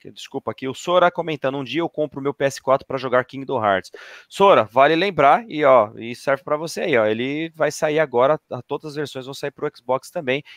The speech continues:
e há informações de que ele deve sair no Game Pass, então talvez você não precisa nem pagar tanto assim, vai de Xbox, mas você vai ser muito mais feliz, beleza? E ele até fala depois, né, desculpa, o Doba ainda comentou aqui, "Rasca dinheiro, mas não compra esse lixo."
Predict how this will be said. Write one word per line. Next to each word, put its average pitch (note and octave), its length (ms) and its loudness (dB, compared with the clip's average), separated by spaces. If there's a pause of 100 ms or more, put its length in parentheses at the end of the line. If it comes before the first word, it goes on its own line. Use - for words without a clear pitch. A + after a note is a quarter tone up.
(100)
e C#3+ 160 2
há D#3+ 260 4
informações C#3 580 -6
de C3 60 -16
que D3 100 -14
ele C3 120 -10
deve B2 260 -8
sair A#2+ 220 -6
no B2 100 -12
Game B2+ 220 -10
Pass, G2+ 280 -2
então C3 220 -10
talvez C3+ 380 -6
você - 80 -16
não C#3 60 -16
precisa - 180 -6
nem C#3 100 -10
pagar C#3+ 340 2
tanto C3+ 300 -8
assim, B2 240 -14
vai B2 140 0
de B2 180 -6
Xbox, A#2 300 -6
mas A2 120 -14
você - 40 -20
vai A#2+ 100 -12
ser A#2+ 120 -14
muito A2 120 -14
mais A#2 160 -10
feliz, G#2+ 400 -6 (320)
beleza? A#2+ 400 2 (260)
E C3+ 120 -4
ele C#3 260 6
até D3+ 200 0
fala D3 220 2
depois, D#3+ 580 -6
né, C3+ 360 0
desculpa, - 320 -12
o A#2 60 -10
Doba C3 240 2
ainda B2 160 0
comentou B2 280 -6
aqui, B2 140 -6
"Rasca C3 300 -2
dinheiro, C#3+ 320 -2
mas C#3 240 2
não D3 120 -4
compra D3 280 -6
esse F3+ 160 -6
lixo." F#3+ 260 0